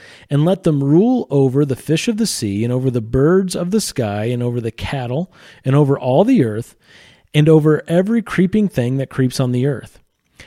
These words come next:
God created man in his own image. In the image of God, he created him. Male and female, he created them. God blessed them, and God said to them, "Be fruitful and multiply and fill the earth and subdue it.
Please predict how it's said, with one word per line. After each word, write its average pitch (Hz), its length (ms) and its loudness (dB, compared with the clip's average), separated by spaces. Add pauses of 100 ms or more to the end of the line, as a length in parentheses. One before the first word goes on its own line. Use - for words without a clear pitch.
(180)
God 156 280 2
created 214 480 4
man 123 300 0
in 120 140 -2
his 120 180 -2
own 143 240 4
image. - 600 -4
In 139 140 4
the 127 160 4
image 175 220 4
of 214 120 0
God, 127 300 0
he 135 120 0
created 113 540 0
him. 117 300 -6 (120)
Male 120 420 2
and 233 140 0
female, 120 540 -2
he 120 360 -4
created 120 600 -2
them. 175 320 -2 (640)
God 180 280 2
blessed 156 380 4
them, 101 240 -2
and 107 160 -4
God 175 240 0
said 240 280 0
to - 60 4
them, 101 280 -4
"Be 156 180 2
fruitful 185 640 2
and 135 100 0
multiply 160 800 0
and 147 260 -2
fill 165 480 2
the 147 200 0
earth 120 400 -2
and 151 120 0
subdue 185 460 2
it. - 220 -8